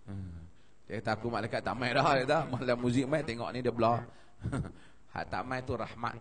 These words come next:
Ha, rahmat. Malaikat ma-, mai juga ambil yang duk tak mana orang ambil juga dah. Kan? Okey.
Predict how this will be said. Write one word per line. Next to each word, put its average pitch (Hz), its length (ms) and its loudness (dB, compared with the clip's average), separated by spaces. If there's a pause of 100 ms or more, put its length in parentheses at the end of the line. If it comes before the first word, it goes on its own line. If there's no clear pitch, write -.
(200)
Ha, - 40 -12 (280)
rahmat. 104 320 -6 (160)
Malaikat 104 400 -2
ma-, 117 160 -6
mai 104 320 -4
juga 110 240 0
ambil 113 240 0
yang 104 160 -2
duk 110 80 2
tak 98 160 0
mana 113 240 0
orang 110 240 0
ambil 101 160 0
juga 101 80 0
dah. 113 200 2 (440)
Kan? 135 180 -2 (1400)
Okey. 123 280 0